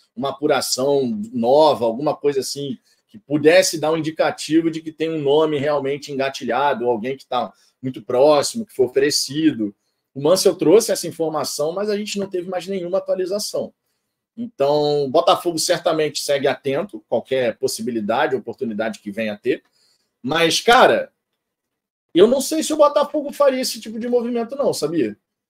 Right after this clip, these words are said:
Porque, olha só, para pra pensar. Na nossa dupla de zaga, miolo de zaga, o Botafogo ele tem Alter,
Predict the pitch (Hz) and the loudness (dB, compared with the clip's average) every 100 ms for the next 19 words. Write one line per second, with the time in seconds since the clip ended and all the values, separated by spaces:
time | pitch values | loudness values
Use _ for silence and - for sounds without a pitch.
0 | _ 147 202 254 277 202 156 196 240 240 | _ -2 4 4 6 6 6 4 4 0
1 | 240 226 - - - _ _ _ _ 139 | 0 0 4 2 2 _ _ _ _ -2
2 | 165 208 202 - 262 185 190 170 147 113 | 0 4 4 4 4 4 2 2 0 0
3 | 165 151 135 147 156 208 190 127 120 165 | 2 2 0 4 8 10 8 0 0 0
4 | 104 - _ _ _ - 147 185 185 - | -2 -10 _ _ _ -10 2 6 6 4
5 | 196 214 214 214 139 101 _ _ _ _ | 6 6 4 -2 -4 -4 _ _ _ _
6 | _ _ _ 143 185 220 226 226 | _ _ _ 4 4 6 2 0